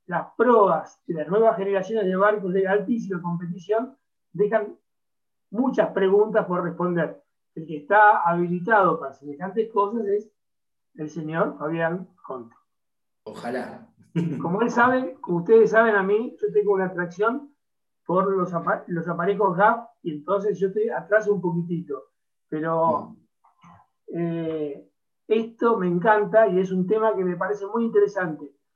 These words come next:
Speaker 1: porque sé que es muy importante cómo entra el agua en un casco, pero también es muy importante cómo sale el agua del casco.
Speaker 2: Obvio,
Speaker 1: Bueno,
Speaker 2: sí.
Speaker 1: y eso me gustaría hablarlo porque creo que es un tema que le va a interesar a muchísima gente.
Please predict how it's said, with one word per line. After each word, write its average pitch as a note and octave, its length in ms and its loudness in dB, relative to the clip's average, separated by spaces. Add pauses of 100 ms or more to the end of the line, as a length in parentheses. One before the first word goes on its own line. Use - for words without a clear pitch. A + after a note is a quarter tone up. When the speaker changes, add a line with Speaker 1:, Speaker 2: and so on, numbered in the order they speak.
(220)
Speaker 1:
porque D#3+ 260 -6
sé A#3+ 180 -4
que A#3+ 120 0
es A3 60 2
muy A#3 180 2
importante G#3+ 440 2
cómo G#3 240 2
entra G#3+ 280 2
el F#3+ 100 2
agua A3 300 6
en F#3 60 2
un F#3+ 120 0
casco, - 460 0
pero F#3+ 100 0
también F#3+ 280 -2
es F#3 40 -2
muy G3 100 0
importante F#3+ 440 -2
cómo E3 200 -8
sale F3 360 0
el D#3+ 80 -12
agua E3 220 -4
del D3+ 120 -8
casco. - 400 -20 (140)
Speaker 2:
Obvio, A#2+ 440 -4 (140)
Speaker 1:
Bueno, F3+ 180 -2
Speaker 2:
sí. C#3+ 400 -4 (460)
Speaker 1:
y F3 300 0
eso A3+ 200 2
me A3 80 2
gustaría G3 440 2
hablarlo G#3+ 360 2
porque F3 280 -2
creo G3+ 200 2
que F#3 60 -4
es F3+ 120 -8
un G3 140 -8
tema G#3 240 -2
que F3+ 100 -6
le E3+ 100 -4
va F3+ 80 -2
a G3 40 -4
interesar F#3 400 -4
a F#3+ 60 -2
muchísima F3 460 -8
gente. - 160 -20